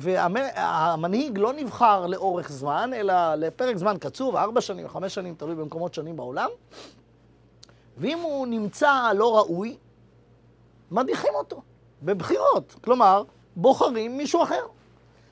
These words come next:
ואז לכאורה, הכוח נמצא אצל האזרח, לא אצל המלך, כי ככה זה היה, שהכוח היה אצל המלך, והוא היה עושה עם האזרחים שלו מה שהוא רוצה, הוא יכל להתעלל בהם, הוא יכל להפוך אותם לעבדים, הוא יכל לעשות הרבה דברים שהם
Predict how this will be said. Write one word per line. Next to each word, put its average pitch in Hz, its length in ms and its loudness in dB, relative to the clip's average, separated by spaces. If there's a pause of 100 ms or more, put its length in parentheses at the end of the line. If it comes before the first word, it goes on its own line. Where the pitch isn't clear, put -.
(140)
ואז 262 300 4
לכאורה, 190 560 2
הכוח 330 440 8
נמצא 254 500 2 (320)
אצל 254 320 2
האזרח, 240 800 2 (420)
לא 294 180 12
אצל 311 220 2
המלך, 208 520 -2 (360)
כי 170 260 -8
ככה 254 200 6
זה 220 120 2
היה, 277 260 6
שהכוח 180 340 0
היה 240 120 4
אצל 233 180 -2
המלך, 165 300 -2
והוא 185 80 -4
היה 220 100 0
עושה 220 200 -2 (100)
עם 226 120 -6
האזרחים 233 320 -4
שלו 240 140 -4
מה 240 100 -2
שהוא 247 160 -8
רוצה, 269 220 -2
הוא 285 80 2
יכל 202 120 -6
להתעלל 208 520 -4
בהם, 269 240 0
הוא 190 100 -2
יכל 214 280 2 (320)
להפוך 180 280 2
אותם 208 260 -2
לעבדים, 190 480 0
הוא 240 80 0
יכל 226 140 0
לעשות 196 540 -2
הרבה 247 160 2
דברים 254 280 0
שהם 233 160 0